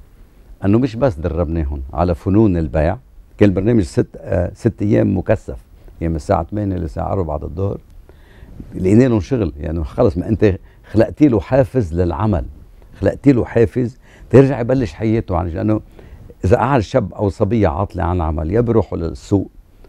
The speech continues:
يا للمخدرات، يا للدعارة، لأنه أنا عاطل عن العمل بدي أطلع مصاري، بحالي،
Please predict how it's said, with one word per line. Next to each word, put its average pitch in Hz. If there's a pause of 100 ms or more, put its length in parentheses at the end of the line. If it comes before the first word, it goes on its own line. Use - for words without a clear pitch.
(120)
يا 101
للمخدرات، 82
يا 85
للدعارة، 78
لأنه 113
أنا 123
عاطل 113
عن 92
العمل 92
بدي 92
أطلع 85
مصاري، 82 (560)
بحالي، 107